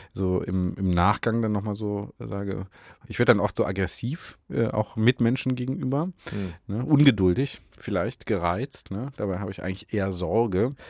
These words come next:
Speaker 1: kann aber in dem Moment dann nicht anders als, äh, also mal gereizt zu reagieren,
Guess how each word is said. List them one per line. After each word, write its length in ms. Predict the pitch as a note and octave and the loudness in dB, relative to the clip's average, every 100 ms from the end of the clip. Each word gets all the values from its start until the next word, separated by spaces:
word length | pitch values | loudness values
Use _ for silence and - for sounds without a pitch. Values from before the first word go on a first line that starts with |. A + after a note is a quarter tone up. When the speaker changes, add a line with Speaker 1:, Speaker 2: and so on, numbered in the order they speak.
| - _ | -20 _
Speaker 1:
kann 320 | - G#2 B2 | -4 0 0
aber 300 | - G2+ G2 | -4 -4 -4
in 80 | G2+ | -4
dem 140 | F#2+ G2 | -4 -2
Moment 340 | F2+ F#2 - | -2 -4 -6
dann 100 | F#2 | -6
nicht 260 | F2+ - - | -6 -8 -4
anders 360 | F2+ E2+ - | -2 -2 -6
als, 400 | - F2 - - | -8 -8 -10 -10
äh, 140 | A#2+ F#2+ F2 - _ - | -8 -8 -10 -14 _ -8
also 260 | F2+ F#2 - | -6 -6 -6
mal 160 | G2 F#2+ | -4 0
gereizt 480 | G2 F#2 G#2+ - | 4 4 2 -2
zu 120 | - F2 | -4 -4
reagieren, 500 | E2 E2 F#2 A2 | -4 -4 -4 -4